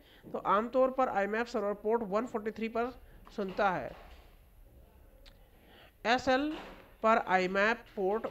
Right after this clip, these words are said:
नाइन नाइन थ्री सौंपा गया है। तो यह आपको आईमैप की जानकारी थी। अगले क्वेश्चन की तरफ चलते हैं, ये बड़ा इंपॉर्टेंट है, ध्यान से देखिएगा। फ़ोर बाइट आईपी एड्रेस में शामिल होता है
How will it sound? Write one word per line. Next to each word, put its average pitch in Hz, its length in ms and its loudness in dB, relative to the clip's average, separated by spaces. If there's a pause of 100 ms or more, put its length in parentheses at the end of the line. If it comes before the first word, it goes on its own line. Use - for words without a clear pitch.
नाइन 185 300 0
नाइन 220 260 0
थ्री 214 200 -6
सौंपा 185 300 -4
गया 131 160 -2
है। 139 80 -4
तो - 140 -14 (140)
यह 220 200 2
आपको 214 360 0 (680)
आईमैप 190 340 2
की 220 80 -10
जानकारी 180 380 -2
थी। 170 240 -8 (1700)
अगले 208 200 4
क्वेश्चन 220 220 -2
की 220 60 -4
तरफ 220 180 0
चलते 190 260 0
हैं, 220 260 -4 (720)
ये 214 180 4
बड़ा 214 180 6
इंपॉर्टेंट 175 500 0
है, 226 260 0 (180)
ध्यान 165 160 0
से 190 100 -4
देखिएगा। 180 420 4 (840)
फ़ोर 254 260 8
बाइट 269 280 10
आईपी 220 280 10
एड्रेस 240 320 10
में 269 100 8
शामिल 226 320 10
होता 185 240 6
है 143 340 2